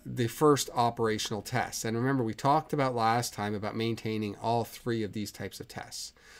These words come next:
So this set, these three types of tests, they form the initial test suite that we will use for regression testing. And the very first thing we wanna do is we wanna validate that they all run correctly. And then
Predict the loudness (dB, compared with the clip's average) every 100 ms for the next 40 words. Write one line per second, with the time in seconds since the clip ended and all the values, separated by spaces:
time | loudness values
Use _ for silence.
0 | -20 -2 0 6 4 6 2 0 -2 2
1 | 2 2 2 4 2 0 0 2 2 -2
2 | -8 -20 0 6 6 6 2 6 6 6
3 | 4 4 2 0 0 2 0 0 -2 -4
4 | -10 _ -20 -20 -6 -2 0 2 2 2
5 | 2 0 -2 -2 0 4 4 4 -2 -4
6 | -6 -6 -10 -14 -20 -20 -20 -20 -20 -20
7 | -16 -4 0 4 4 4 0 4 4 4
8 | 4 2 0 4 4 6 4 2 -2 -2
9 | 0 4 4 4 0 -2 -2 -4 -4 -6
10 | -8 -10 _ _ _ _ -20 -20 -20 -2
11 | 4 6 6 6 6 4